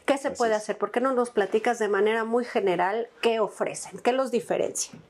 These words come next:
Speaker 2: Como decía, el club es un club de negocios, pero tenemos un servicio integral. Y lo voy a explicar como esta experiencia. Tú puedes salir de tu hogar, llegar muy temprano, hacer uso de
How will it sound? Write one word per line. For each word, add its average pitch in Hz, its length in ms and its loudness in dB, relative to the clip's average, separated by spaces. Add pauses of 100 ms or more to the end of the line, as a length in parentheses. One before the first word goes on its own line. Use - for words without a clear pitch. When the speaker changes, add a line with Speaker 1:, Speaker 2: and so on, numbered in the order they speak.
(1400)
Speaker 2:
Como 143 180 4
decía, 175 280 6
el 196 60 -2
club 190 360 4 (180)
es 139 380 -4
un 135 240 2
club 123 180 2
de 123 80 2
negocios, 120 960 0 (580)
pero 104 540 2
tenemos 117 400 0
un 110 100 0
servicio 98 400 -4
integral. 76 460 -6 (480)
Y 120 80 0
lo 117 160 4
voy 135 280 4
a 131 120 4
explicar 104 640 -2
como 95 300 -6
esta 95 160 -8
experiencia. - 560 -8 (120)
Tú 120 140 -4
puedes 107 240 2
salir 98 380 -2 (600)
de - 80 -8
tu 98 180 0
hogar, 131 360 2 (240)
llegar 101 260 -2
muy 101 180 -2
temprano, 104 680 0
hacer 95 240 -2
uso 95 360 -4
de 87 400 -6